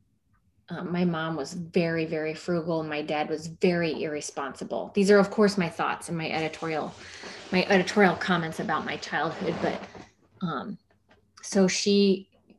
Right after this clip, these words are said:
had to double down on the frugality because my dad was, um, he had a business that didn't work out so well.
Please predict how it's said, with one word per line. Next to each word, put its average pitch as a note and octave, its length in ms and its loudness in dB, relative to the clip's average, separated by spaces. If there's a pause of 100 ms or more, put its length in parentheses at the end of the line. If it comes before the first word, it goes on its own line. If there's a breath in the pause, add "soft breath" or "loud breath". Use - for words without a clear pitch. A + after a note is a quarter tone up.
(160)
had F#3 220 -2
to F3 80 0
double F3 320 4
down F#3 420 6
on D#3+ 140 -6
the E3 80 -4
frugality D#3 600 -2
because D#3 400 -6
my D3 140 -8
dad D3+ 340 -4 (400)
was, - 580 -8 (680)
um, - 340 -8 (640 soft breath)
he G3 160 6
had G3 160 8
a D#3+ 280 2 (360)
business E3 460 -2
that D3 160 -8
didn't D3 360 -10 (340)
work E3 200 -8
out D#4 180 2
so C#3 180 -2
well. - 300 -10